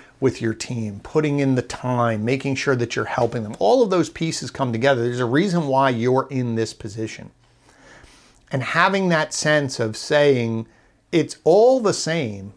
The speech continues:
it's just something's bigger." But if you think about that gentleman I was talking to, he oversaw, he didn't oversee eight hundred employees, yes, from a global sense,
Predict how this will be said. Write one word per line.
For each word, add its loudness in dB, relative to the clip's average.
it's -4
just 0
something's -2
bigger." -2
But 2
if -4
you -2
think -2
about 2
that 2
gentleman 0
I 0
was -4
talking -2
to, -8
he 4
oversaw, 2
he 0
didn't 4
oversee 0
eight -6
hundred -4
employees, -8
yes, -2
from -2
a -2
global 0
sense, -10